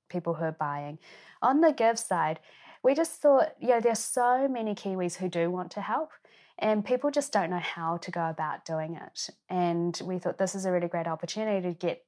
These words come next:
people from the community on board to get involved and actually give something back. And so we just asked people if they'd like to come in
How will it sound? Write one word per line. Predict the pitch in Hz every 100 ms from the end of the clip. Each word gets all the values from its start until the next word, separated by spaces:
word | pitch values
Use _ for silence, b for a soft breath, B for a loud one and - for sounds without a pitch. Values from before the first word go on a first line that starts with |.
| -
people | 208 202
from | 180 - 196
the | 220
community | 220 196 175 165 165
on | 160 160
board | 202 202 180 170
to | - 175
get | 175
involved | 165 160 180 175 170 - - B B B
and | 185
actually | 170 -
give | 175 175
something | - 160 156 160
back. | 156 139 147 - - B B B B
And | 208 208
so | 220 208 202 196
we | 185 202 196
just | 190 185 -
asked | 180 180 -
people | 180 175
if | 165
they'd | 170
like | 165 -
to | -
come | 175 165
in | 156 156